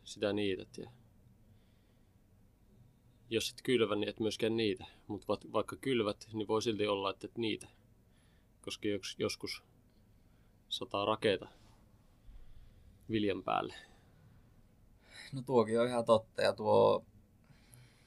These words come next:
Speaker 2: kuulostaa niinku just siltä samalta, miten ite ajattelee, että,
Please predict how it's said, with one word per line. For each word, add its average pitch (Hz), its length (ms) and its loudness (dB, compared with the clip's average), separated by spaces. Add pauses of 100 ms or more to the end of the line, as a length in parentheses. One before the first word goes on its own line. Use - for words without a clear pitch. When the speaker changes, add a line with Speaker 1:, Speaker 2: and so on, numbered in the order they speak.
(120)
Speaker 2:
kuulostaa 110 520 0
niinku 110 180 0
just 107 220 -2
siltä 107 240 -4
samalta, 107 360 -6
miten 104 300 -2
ite 104 240 -2
ajattelee, 104 440 -6
että, - 300 -10